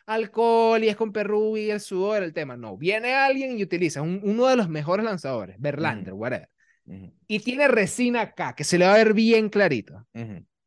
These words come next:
Speaker 1: Y hace así, y el tipo tira veinte ponches en un juego, diecisiete ponches, quince ponches, y lo suspenden eso y dice, "Mira, Verlander utilizó resina.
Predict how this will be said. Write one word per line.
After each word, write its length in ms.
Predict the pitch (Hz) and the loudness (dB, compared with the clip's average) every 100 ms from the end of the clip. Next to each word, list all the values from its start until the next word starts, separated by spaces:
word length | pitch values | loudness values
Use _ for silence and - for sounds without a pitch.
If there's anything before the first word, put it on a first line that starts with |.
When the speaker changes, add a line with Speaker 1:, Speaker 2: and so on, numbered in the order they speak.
| _ _ _ _ _ - | _ _ _ _ _ -2
Speaker 1:
Y 120 | 208 | 2
hace 240 | 214 - | 2 2
así, 360 | 220 - 139 120 | 0 -2 -10 -10
y 120 | 180 | -6
el 100 | 185 | -6
tipo 240 | 160 202 220 | -4 -4 -2
tira 220 | 226 214 | 0 2
veinte 260 | 208 202 202 | 2 0 -4
ponches 320 | 202 190 196 | -6 -6 -6
en 140 | 170 | -6
un 80 | 151 | -6
juego, 320 | 131 92 82 - - _ _ - | -6 -8 -10 -18 -20 _ _ -2
diecisiete 640 | 147 151 147 185 185 160 | -2 0 -6 -2 0 0
ponches, 380 | - 120 98 - | -2 -6 -10 -10
quince 340 | 196 185 175 | -2 0 0
ponches, 400 | 165 110 85 - _ _ _ _ _ _ _ _ _ _ _ _ - | -2 -4 -8 -18 _ _ _ _ _ _ _ _ _ _ _ _ 2
y 100 | 175 | 4
lo 100 | 180 | 6
suspenden 540 | 170 - 185 185 208 | 4 4 4 4 2
eso 160 | 202 226 | 2 2
y 60 | |
dice, 240 | 208 175 156 | 2 0 -2
"Mira, 360 | 170 127 - _ _ | -4 -6 -12 _ _
Verlander 580 | - 101 117 151 233 269 | -12 -6 0 2 4 2
utilizó 460 | 226 139 123 175 233 | 2 -2 0 2 2
resina. 800 | 190 107 - - 131 98 82 | 2 -4 -8 -8 -6 -6 -12